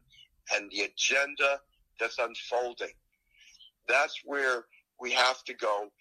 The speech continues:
and that's where what's called the Indian paper. It's called the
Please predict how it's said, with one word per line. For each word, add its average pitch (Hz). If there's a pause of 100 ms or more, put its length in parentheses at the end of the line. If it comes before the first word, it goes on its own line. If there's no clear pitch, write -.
(420)
and 113
that's 135
where 120 (520)
what's 117
called 120
the 113 (140)
Indian 147
paper. - (920)
It's -
called 123
the 123